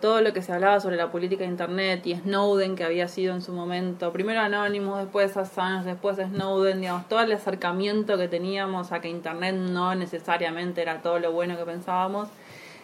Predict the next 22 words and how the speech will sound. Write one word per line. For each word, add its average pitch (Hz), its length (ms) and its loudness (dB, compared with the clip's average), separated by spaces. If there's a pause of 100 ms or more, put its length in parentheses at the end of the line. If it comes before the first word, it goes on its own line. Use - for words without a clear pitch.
eh, 190 340 6
estaba 294 340 6
todo 294 160 4
contado 220 380 0
desde 214 140 0
afuera. 220 760 2 (480)
En 208 140 -2
el 208 100 0
periodismo, 240 760 2
sobre 208 240 0
todo 240 140 2
en 247 60 4
Estados 214 460 0
Unidos, 214 760 0
este, 180 380 -4
es 220 80 -2
bastante 226 560 0
más 247 160 4
común 220 400 -2
un 202 140 -4
periodismo 190 600 0
de-, 175 120 0